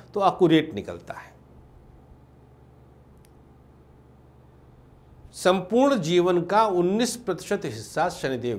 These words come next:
के पास उपस्थित है, विद्यमान है, उसके वो मालिक हैं, कर्ता धर्ता हैं।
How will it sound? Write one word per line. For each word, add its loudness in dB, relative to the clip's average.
के -10
पास -10
उपस्थित -12
है, -20
विद्यमान -2
है, -14
उसके -4
वो 0
मालिक -4
हैं, -10
कर्ता -4
धर्ता -16
हैं। -20